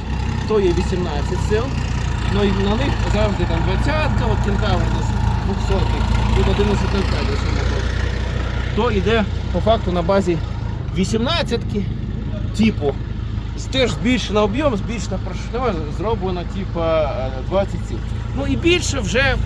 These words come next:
вопрос, розумієте, тому що там двадцять дві сили, одинадцять п'ятнадцятий мотор, то двадцять чотири це вже забагато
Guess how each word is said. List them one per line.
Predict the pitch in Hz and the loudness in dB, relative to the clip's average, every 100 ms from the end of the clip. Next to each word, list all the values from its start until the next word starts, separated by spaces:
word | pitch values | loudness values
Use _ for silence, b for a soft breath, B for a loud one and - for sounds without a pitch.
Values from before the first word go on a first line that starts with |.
| - | -2
вопрос, | 196 202 226 156 147 - - - - | -2 -2 0 -2 -2 -4 -4 -4 -2
розумієте, | 156 156 233 220 - | -2 -2 -2 -2 -2
тому | 165 185 196 | -2 0 0
що | 185 - - - - - - | 0 -2 -4 -4 -4 -4 -4
там | 180 156 | -2 0
двадцять | 208 247 254 202 | 0 0 0 -2
дві | 202 294 320 | 0 2 0
сили, | 320 285 269 247 220 - - - - - | 0 -2 -2 0 -2 -2 -4 -4 -2 -2
одинадцять | 190 226 208 208 185 - | -2 0 0 0 0 0
п'ятнадцятий | - 214 208 190 - 190 | 0 2 2 2 -2 -2
мотор, | 185 180 175 - | -2 -2 -2 0
то | 247 254 220 - - - - - | 0 2 0 0 0 0 0 0
двадцять | 170 214 196 - | 2 2 2 -2
чотири | 202 311 285 | -2 0 2
це | 262 240 | 2 2
вже | 233 | 2
забагато | 208 220 220 240 254 | 2 2 4 4 2